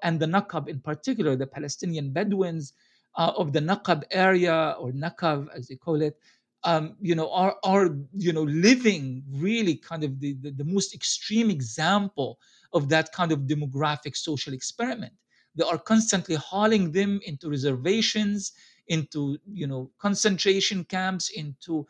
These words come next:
areas in which the numbers, they are not, so that they are not allowed natural demographic growth. That's the idea. If you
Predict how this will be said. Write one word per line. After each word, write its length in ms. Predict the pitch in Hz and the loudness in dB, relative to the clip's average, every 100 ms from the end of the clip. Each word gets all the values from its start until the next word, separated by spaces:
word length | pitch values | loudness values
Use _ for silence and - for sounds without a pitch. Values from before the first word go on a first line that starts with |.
| _ _ - | _ _ 2
areas 420 | 208 233 233 202 | 6 6 6 4
in 160 | 190 180 | 2 0
which 240 | 196 - | 0 0
the 140 | 160 | 0
numbers, 420 | 156 170 175 170 147 | 0 0 0 -2 0
they 80 | 165 | -4
are 120 | 151 | -4
not, 360 | 147 202 202 _ _ | 0 0 -2 _ _
so 200 | - 220 180 | 0 4 6
that 160 | 165 | 6
they 80 | 185 | 4
are 120 | 202 | 4
not 280 | 175 214 - | 0 0 0
allowed 480 | 160 160 165 165 - _ | -2 0 0 0 -4 _
natural 600 | 151 156 170 180 - 185 180 | -2 2 4 2 -2 -4 -2
demographic 760 | 147 135 120 127 123 - 131 _ 135 | -2 -2 -2 -2 -2 -6 -14 _ -6
growth. 240 | 135 117 - _ _ _ | -2 -4 -6 _ _ _
That's 320 | 165 175 185 | 0 2 2
the 140 | - - | 0 -2
idea. 460 | 139 117 110 104 _ _ _ | -2 -6 -12 -16 _ _ _
If 140 | 147 | -4
you 120 | 175 | 0